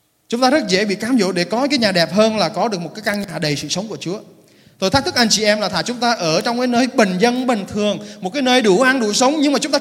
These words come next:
kinh nghiệm được sự sống của Chúa Giêsu, sự vui mừng, còn hơn là chúng ta ở trong một căn nhà nguy nga, lộng lẫy, nhưng không có sự sống.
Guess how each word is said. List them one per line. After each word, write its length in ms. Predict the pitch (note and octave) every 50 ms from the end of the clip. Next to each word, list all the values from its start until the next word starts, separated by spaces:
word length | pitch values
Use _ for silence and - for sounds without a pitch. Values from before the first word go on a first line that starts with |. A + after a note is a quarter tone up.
| C#4+ -
kinh 180 | F4+ F#4+ F#4+ F#4+
nghiệm 180 | E4+ C#4 E4
được 80 | D#4+ -
sự 140 | - G#3+ G3
sống 220 | - B3 D4+ D4+
của 80 | G#3+ F#3+
Chúa 120 | - C#4
Giêsu, 320 | C#4+ C4 - - C#4+ C4+
sự 160 | B3+ - A3+ G#3+
vui 260 | G3 A3 E4 F4 E4
mừng, 280 | E4+ D#4 A#3+ F3+ - - - - -
còn 140 | - E3+ F3
hơn 280 | D#3+ D#3+ A3+ A#3+ B3+ A#3+
là 60 | G3+
chúng 160 | - A#3+ A#3
ta 80 | G#3+ A#3
ở 240 | - F3+ F3+ A3 A#3+
trong 160 | C4 B3 A3
một 60 | F#3+ A3
căn 180 | A3+ A#3+ A#3
nhà 260 | A3+ G#3 F#3 E3 D#3 D3+ - -
nguy 220 | G#3+ A#3 C4 C4+ C4
nga, 260 | B3+ C4 A#3+ A#3+ B3+
lộng 240 | B3+ G#3+ E3+ D#3 D#3+
lẫy, 220 | D3+ D3 G3 A3+ - - - -
nhưng 280 | E3+ E3+ E3+ F3 E3+ D#3 E3
không 180 | - - C3+ B2+
có 100 | - C3+
sự 140 | C3+ - C3+
sống. 360 | - - A#2 A2+ A2+ - _